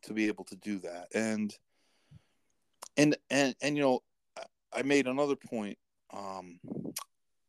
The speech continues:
about a different race on the card on Saturday, uh, the New Orleans Classic.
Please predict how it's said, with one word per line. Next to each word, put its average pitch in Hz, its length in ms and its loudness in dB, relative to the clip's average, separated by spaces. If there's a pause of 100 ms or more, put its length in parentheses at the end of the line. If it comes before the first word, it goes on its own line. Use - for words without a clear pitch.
(580)
about 90 460 2 (420)
a - 60 -4
different - 340 0
race 110 320 2
on 85 140 -2
the 82 80 -16
card 87 400 -12 (100)
on 82 140 -8
Saturday, 90 600 -6 (800)
uh, 92 300 4
the 95 100 6
New 98 120 10
Orleans 87 340 6
Classic. - 600 2